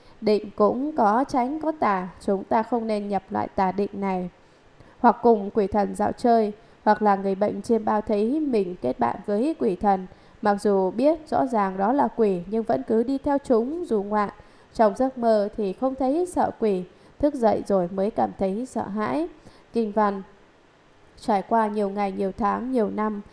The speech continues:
trở nên gầy mòn lao sái. Trong giấc ngủ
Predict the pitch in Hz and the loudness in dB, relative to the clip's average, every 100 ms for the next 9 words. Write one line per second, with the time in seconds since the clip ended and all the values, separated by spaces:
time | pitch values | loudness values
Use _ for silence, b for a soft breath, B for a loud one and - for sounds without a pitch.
0 | B B - 202 196 220 214 208 202 190 | B B 0 0 2 -2 -2 0 0 2
1 | 196 185 190 208 202 208 196 220 320 B | -2 -2 -2 -4 -2 -2 0 0 -2 B
2 | B B - 233 214 208 208 277 277 226 | B B 2 4 4 2 0 0 2 2
3 | 180 | 2